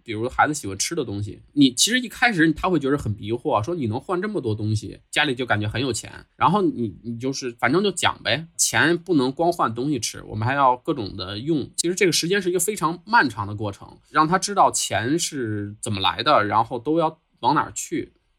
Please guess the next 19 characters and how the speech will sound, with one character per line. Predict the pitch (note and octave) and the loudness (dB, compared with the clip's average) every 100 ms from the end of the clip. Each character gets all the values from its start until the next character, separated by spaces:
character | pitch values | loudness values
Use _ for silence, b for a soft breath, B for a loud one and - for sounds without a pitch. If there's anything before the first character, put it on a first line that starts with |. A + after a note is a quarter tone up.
| _ | _
所 | - - F3 | -6 4 8
有 | A#3+ | 8
投 | A#2+ - A#2 | 6 4 2
资 | C3 | 2
者， | A#2 - - - _ - | -2 -6 -12 -20 _ -8
好 | - F2+ | 0 2
的 | B2+ | 2
投 | C3+ A2 | -4 -4
资 | G#2+ | -4
者 | A2 | -6
对 | - B2 | -6 -4
钱 | - G#2+ | -4 -6
都 | C3 D3 | -6 -8
是 | |
极 | A2+ C#3+ | -8 -4
其 | - A#2+ | -2 0
敏 | - | -2
感 | - | -6
的。 | - | -16